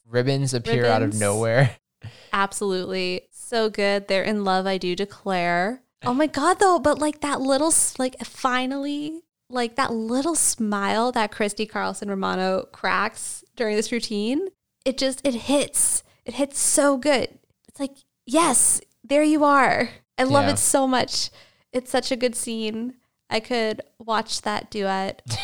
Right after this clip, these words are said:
Speaker 1: <laughs>
Speaker 2: over and over again. That song slaps also.
Speaker 1: Mm-hmm. Yeah, but despite their best efforts, the winner is Rahway.
Speaker 2: As it should be.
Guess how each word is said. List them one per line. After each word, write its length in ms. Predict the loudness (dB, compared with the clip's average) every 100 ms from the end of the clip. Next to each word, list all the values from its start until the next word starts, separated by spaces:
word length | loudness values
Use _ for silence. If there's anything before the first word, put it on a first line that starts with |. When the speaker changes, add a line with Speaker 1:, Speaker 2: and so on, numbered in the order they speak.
| -8
Speaker 1:
<laughs> 200 | -12 -4 2
Speaker 2:
over 340 | 2 2 2
and 220 | 0 0
over 260 | 0 0 -2
again. 560 | -2 -2 -2 -2 -6 -10 -16 _ -6
That 120 | -2
song 240 | 2 2 2
slaps 640 | 2 2 2 2 0 -4 -2
also. 680 | 0 -2 -4 -4 -2 -4 -6 -10 -8
Speaker 1:
Mm-hmm. 440 | -6 -4 -6 -10 -14 _ -12
Yeah, 280 | -4 -2 0
but 160 | -2
despite 360 | -2 0 0 0
their 120 | -2
best 320 | 0 -2 0
efforts, 440 | -2 0 -4 -4 -4
the 140 | -2
winner 320 | -2 0 0 0
is 560 | 2 2 0 -2 -4 -8 _ _
Rahway. 680 | 2 4 4 2 0 -2 -6 _ _ -2
Speaker 2:
As 160 | -2
it 80 | -2
should 180 | -4 -6
be. 340 | -4 -6 -8